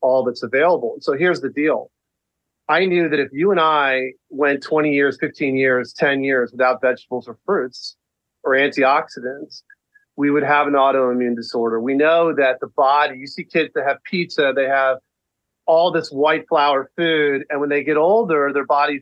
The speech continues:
break down, right? So, so I kind of was starting to put this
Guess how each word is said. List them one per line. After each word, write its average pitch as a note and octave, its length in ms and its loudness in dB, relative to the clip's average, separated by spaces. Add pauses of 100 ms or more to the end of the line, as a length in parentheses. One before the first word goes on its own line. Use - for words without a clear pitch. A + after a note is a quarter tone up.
break C3+ 240 -4
down, C3+ 320 0
right? A2+ 260 -12
So, D3 320 -2
so D#3+ 220 0
I D#3 120 2
kind G3 380 -2
of G3+ 100 0
was E3 100 -8
starting E3 320 0
to - 140 -20
put D#3 160 -8
this C#3+ 240 -6